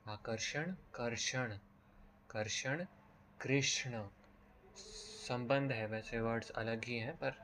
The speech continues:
समझाने के लिए मैंने कहा। संबंध क्या है? आ मतलब बुलाना होता है in generally, हिंदी में भी, और जैसे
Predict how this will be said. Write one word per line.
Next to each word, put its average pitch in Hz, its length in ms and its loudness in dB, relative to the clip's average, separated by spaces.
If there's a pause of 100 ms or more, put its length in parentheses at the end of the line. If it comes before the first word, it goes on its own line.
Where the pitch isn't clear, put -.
(200)
समझाने 113 420 0
के 113 120 -2
लिए 113 80 2
मैंने 110 220 -2
कहा। 104 320 -2 (640)
संबंध 127 520 -2
क्या 127 180 2
है? 131 220 -2 (2500)
आ 127 240 4
मतलब 131 380 0
बुलाना 123 420 4
होता 107 340 0
है 107 160 0
in 101 60 -4
generally, 104 400 -2
हिंदी 107 300 0
में 123 180 -2
भी, 127 100 0
और 123 180 4
जैसे 123 280 0